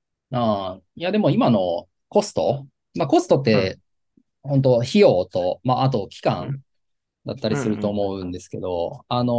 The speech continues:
Speaker 1: ー、それが両方とも、なんかやっぱりそこを挟むことによって、あの、プラスされるイメージがあるっていうのは、
Speaker 2: うんうんうん。
Speaker 1: まあ、イメージがあるっていうか、実際、あのー、やり方によってはもちろんプラスされるんですけど、
Speaker 2: うんうんうん。
Speaker 1: なんか、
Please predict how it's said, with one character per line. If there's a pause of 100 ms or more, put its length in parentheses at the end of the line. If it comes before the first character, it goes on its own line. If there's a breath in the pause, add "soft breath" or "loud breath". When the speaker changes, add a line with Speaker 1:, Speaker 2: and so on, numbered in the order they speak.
(300)
Speaker 1:
ー、
そ
れ
が
両
方
と
も、
な
ん
か
や
っ
ぱ
り
そ
こ
を
挟
む
こ
と
に
よ
っ
て、 (220)
あ
の、
プ
ラ
ス
さ
れ
る
イ
メ
ー
ジ (220)
が
あ
る
っ
て
い
う
の
は、
Speaker 2:
う
ん
う
ん
う
ん。
Speaker 1:
ま
あ、
イ
メ
ー
ジ
が
あ
る
っ
て
い
う
か、
実
際、 (120)
あ
の
ー、 (580)
や
り
方
に
よ
っ
て
は
も
ち
ろ
ん
プ
ラ
ス
さ
れ
る (200)
ん
で
す
け
ど、
Speaker 2:
う
ん
う
ん (200)
う
ん。 (260)
Speaker 1:
な
ん
か、